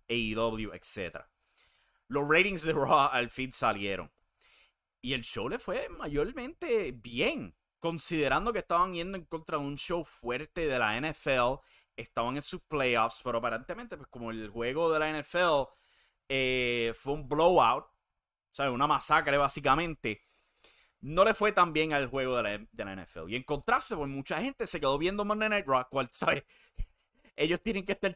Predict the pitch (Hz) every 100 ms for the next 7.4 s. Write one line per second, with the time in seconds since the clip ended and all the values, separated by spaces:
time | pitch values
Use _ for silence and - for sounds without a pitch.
0 | - 165 156 175 151 - 156 - 151 -
1 | 135 127 131 120 - - _ _ _ -
2 | 147 139 165 180 214 202 190 - 180 185
3 | 180 165 143 135 131 127 123 117 113 104
4 | - _ _ - 104 120 82 - - 107
5 | 117 117 123 120 117 107 107 - 104 98
6 | 117 110 92 87 87 80 82 87 120 107
7 | 87 98 90